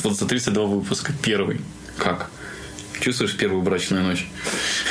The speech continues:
<laughs> Это раз. А второе, ты тридцать второй. То есть степень двойки, это значит уже по-любому особый выпуск.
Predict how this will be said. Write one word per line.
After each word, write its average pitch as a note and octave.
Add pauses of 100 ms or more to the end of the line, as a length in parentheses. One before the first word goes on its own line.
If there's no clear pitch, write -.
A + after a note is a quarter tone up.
(340)
<laughs> D#3+
Это -
раз. D#3+
А -
второе, C3
ты -
тридцать G#2
второй. G2+
То -
есть G2
степень G#2+
двойки, A2
это G#2+
значит G2
уже G2
по-любому G#2+
особый F#2+
выпуск. F#2